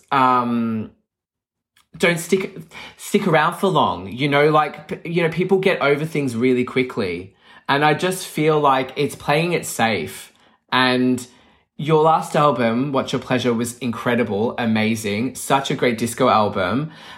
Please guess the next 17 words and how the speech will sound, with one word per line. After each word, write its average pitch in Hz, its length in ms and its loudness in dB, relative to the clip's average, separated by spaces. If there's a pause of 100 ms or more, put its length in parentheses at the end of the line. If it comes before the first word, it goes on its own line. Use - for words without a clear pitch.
(120)
And 143 160 2
now 151 440 2 (260)
the 156 80 -2
next 170 380 0
two 185 140 2
singles, 151 500 0
or 120 80 2
the 127 80 0
first 143 340 0
two 131 120 -2
singles 120 400 -2
from 117 220 -2
this 110 160 -2
upcoming 120 460 -4
album, 110 720 -2 (380)
are 127 160 2
also 135 760 2